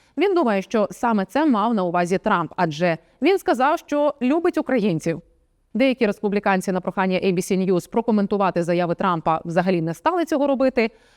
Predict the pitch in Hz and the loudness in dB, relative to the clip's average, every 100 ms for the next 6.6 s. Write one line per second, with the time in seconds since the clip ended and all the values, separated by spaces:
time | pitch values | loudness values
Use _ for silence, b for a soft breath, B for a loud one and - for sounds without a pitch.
0 | b - 349 453 381 311 - 277 233 - | b -2 0 0 0 -2 0 2 0 0
1 | 262 226 208 - 220 196 180 208 196 202 | 0 0 -2 0 0 0 0 0 0 0
2 | 185 202 208 233 277 370 381 349 - 247 | 0 0 -2 -2 0 2 0 0 -2 -2
3 | 247 330 262 240 277 240 247 220 196 214 | 0 0 0 0 0 -2 0 0 2 0
4 | 247 220 220 214 190 185 196 185 180 196 | 2 0 0 0 0 0 0 0 0 0
5 | 180 175 196 247 254 - 175 180 175 170 | 0 0 0 0 0 -2 -2 0 0 0
6 | 202 - - 185 127 80 | -4 -4 0 0 -2 -10